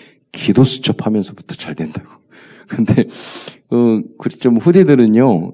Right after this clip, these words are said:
그런 효과가 빨리 올 수도 있어요. 좀 젊으면. 그러나 대부분 그러지 않거든요. 음. 여러분, 우리는 이미 예수 믿고, 어, 하나님 앞에요. 그러나 여러분 생각하세요. 영원한 거. 마-, 좀 더 마-,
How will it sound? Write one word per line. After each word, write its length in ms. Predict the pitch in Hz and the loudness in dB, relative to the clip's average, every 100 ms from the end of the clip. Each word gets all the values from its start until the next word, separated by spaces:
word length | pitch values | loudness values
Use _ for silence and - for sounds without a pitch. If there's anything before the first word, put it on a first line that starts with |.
| - | -8
그런 240 | - 139 | 0 2
효과가 360 | 160 170 139 - _ _ _ | 2 0 -6 -6 _ _ _
빨리 200 | - - 240 | -14 2 4
올 120 | 160 | 4
수도 220 | - 113 | 2 -2
있어요. 420 | 78 - 110 92 80 | -2 2 2 2 -2
좀 180 | 87 78 | -4 -4
젊으면. 640 | 85 90 82 80 82 147 _ _ - | -6 -6 -6 -6 -6 -8 _ _ -18
그러나 160 | - - _ - 120 | -16 -16 _ -14 -4
대부분 680 | - 113 131 151 147 120 92 - - _ _ | -2 0 2 4 6 4 0 -6 -20 _ _
그러지 300 | - 104 - | -8 -6 -6
않거든요. 680 | 80 78 92 78 71 - - _ _ - - | -8 -6 -4 -4 -6 -12 -16 _ _ -18 -16
음. 200 | 120 117 _ _ _ _ _ - - - - - _ _ - | -16 -20 _ _ _ _ _ -20 -20 -20 -20 -20 _ _ -4
여러분, 420 | 90 90 117 147 _ _ _ _ | 0 0 -2 -8 _ _ _ _
우리는 240 | 87 101 95 | 0 4 4
이미 280 | 95 95 101 | 4 6 6
예수 260 | 107 - | 4 2
믿고, 680 | 90 85 - 110 110 - _ _ _ - | 0 0 0 0 0 -10 _ _ _ -6
어, 280 | 82 80 76 - | -2 -2 -4 -10
하나님 460 | - - 165 143 | -10 0 0 2
앞에요. 600 | 117 - - 95 120 113 _ _ | -2 -4 -4 -2 -2 -6 _ _
그러나 240 | - 90 | -4 -2
여러분 200 | 90 87 | -2 -4
생각하세요. 600 | - 104 98 80 - - - - | -6 -6 -6 -10 -12 -18 -12 -4
영원한 440 | 98 101 87 - | -2 -2 -4 -6
거. 140 | - - | -12 -18
마-, 160 | - 82 | -12 -12
좀 200 | - 95 90 | -6 -6 -4
더 100 | 82 | -6
마-, 180 | 78 | -8